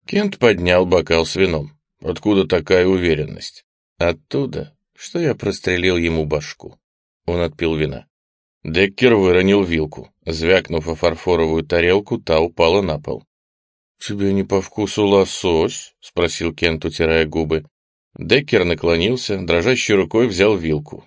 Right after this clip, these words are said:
и с землистым лицом спросил: «Ты его застрелил?» «Ну, вообще-то реальной альтернативы не было.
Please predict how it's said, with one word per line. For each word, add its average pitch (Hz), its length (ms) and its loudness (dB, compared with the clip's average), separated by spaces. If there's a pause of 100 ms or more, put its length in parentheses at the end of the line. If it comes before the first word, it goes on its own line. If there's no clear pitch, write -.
(140)
и 85 120 0
с 82 40 -2
землистым 82 640 -2
лицом 82 400 -2
спросил: 85 540 -4 (520)
«Ты 85 100 -2
его 87 760 2 (260)
застрелил?» 92 1080 0 (400)
«Ну, 196 480 -6 (200)
вообще-то 113 500 -6
реальной 85 420 0
альтернативы 90 640 -2
не 123 240 -4
было. - 320 -12